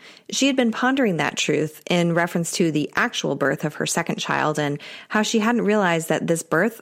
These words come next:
also meant a death, a death of them being a family of three, a death of them pouring all their love, affection, and attention into their one child, a death of the way that things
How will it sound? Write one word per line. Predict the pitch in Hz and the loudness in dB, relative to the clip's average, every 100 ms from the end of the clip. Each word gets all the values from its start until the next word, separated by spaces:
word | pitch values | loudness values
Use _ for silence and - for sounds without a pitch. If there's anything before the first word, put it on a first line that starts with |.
| - | -2
also | 208 233 240 | -2 0 2
meant | 208 208 214 | 2 2 0
a | |
death, | 175 180 240 - - - - - - _ - | 0 2 0 -4 -14 -20 -20 -20 -20 _ -2
a | 180 | 0
death | 190 214 220 | 2 2 2
of | 185 | 2
them | 180 180 185 | 2 2 2
being | 170 170 175 180 - | 2 2 2 0 -2
a | |
family | 196 160 165 170 | 0 0 2 2
of | 180 | 0
three, | - 233 202 - - - - _ _ | 0 2 0 -2 -10 -20 -20 _ _
a | 180 | -2
death | 165 165 190 - | 2 2 2 0
of | - 165 | 0 2
them | 170 170 165 | 2 2 2
pouring | 196 180 175 - | 2 2 0 2
all | 185 196 | 2 4
their | 190 180 | 2 2
love, | 170 175 175 - | 2 2 0 -4
affection, | - 175 - 180 165 | -2 0 0 0 0
and | 156 | 0
attention | 147 - 196 - 160 | -2 0 0 0 0
into | 160 165 160 | 0 0 2
their | 165 160 | 2 2
one | 160 165 156 | 2 0 0
child, | 208 202 113 - - - - - - _ _ _ | 2 2 2 -2 -6 -14 -20 -20 -20 _ _ _
a | 202 | -2
death | 196 214 285 - - | 2 2 0 -6 -4
of | 226 220 | -2 2
the | 208 | 2
way | 190 185 | 4 2
that | 196 185 - | 2 -2 0
things | 185 185 175 | 2 2 0